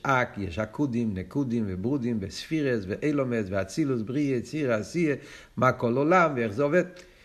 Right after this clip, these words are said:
אז סדר השתלשלוס. אז הרב אומר בקונטרס עניון תרס אכסידוס, אה, חסידס מדבר אליקוס, אחדות הוואי. קבולה מסביר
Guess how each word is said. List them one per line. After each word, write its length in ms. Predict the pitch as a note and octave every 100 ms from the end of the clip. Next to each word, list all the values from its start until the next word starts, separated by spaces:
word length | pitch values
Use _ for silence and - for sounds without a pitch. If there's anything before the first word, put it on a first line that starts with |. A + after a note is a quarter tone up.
| - _
אז 320 | - C3 A2+ - - _
סדר 160 | - C#3
השתלשלוס. 560 | A2+ - - - - - _ - _ -
אז 120 | G#2
הרב 280 | G#2 B2+ F#3
אומר 300 | D#3 C3+ D#3
בקונטרס 460 | C#3 A#2+ D3+ D3 A#2
עניון 180 | A#2+ B2+
תרס 340 | B2 A#2+ A2+
אכסידוס, 720 | A2 - C#3 A#2 G2 F2+ - - _ - - - - _ -
אה, 260 | G2 G#2+ - - - _ _ _ _ -
חסידס 640 | - - F3+ G3 E3 -
מדבר 640 | B2+ A2+ G#2 A#2 C#3 A#2 A2+ - -
אליקוס, 640 | G#2 G2 - G#2 - - - - - _ _ -
אחדות 340 | - A#2 -
הוואי. 300 | F#2+ F2+ - - - _ _ _ - _ - _ _ _ - - - - - - _
קבולה 600 | - A2+ G2+ D3 A#3 E3+
מסביר 1040 | C3+ D3 B2+ G#2+ A2+ G3 B3 F3 C#3 D#3